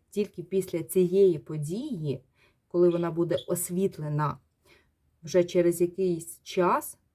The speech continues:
і через прийняття мудрих рішень імператором, імператор, е, це в нас може показувати як президента, і так і якусь високопоставлену особу, яка в цьому грає важливу дуже роль.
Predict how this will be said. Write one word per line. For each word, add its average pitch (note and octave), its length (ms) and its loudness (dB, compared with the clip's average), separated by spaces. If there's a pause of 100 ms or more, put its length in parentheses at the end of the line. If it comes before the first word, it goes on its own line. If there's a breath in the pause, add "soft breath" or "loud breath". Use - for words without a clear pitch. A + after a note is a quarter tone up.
(160)
і F3 320 0
через F3 500 0
прийняття G#3+ 720 2
мудрих F#3+ 540 0 (100)
рішень F3 500 2
імператором, F3+ 960 -2 (320 loud breath)
імператор, F3 580 0
е, D#3 220 -6
це E3 240 -6
в D#3+ 80 -8
нас D#3 300 -8
може D#3+ 200 -8
показувати D#3 480 -8
як D3 120 -12
президента, F3 540 -2
і F3 60 0
так E3+ 320 -4 (260 loud breath)
і E3 440 -4
якусь E3+ 400 0
високопоставлену F3 1120 0
особу, D#3 380 -6
яка E3 220 -6
в E3+ 100 -10
цьому F3+ 260 0
грає E3+ 240 0
важливу E3+ 400 -2
дуже F3 320 0
роль. F3+ 220 -2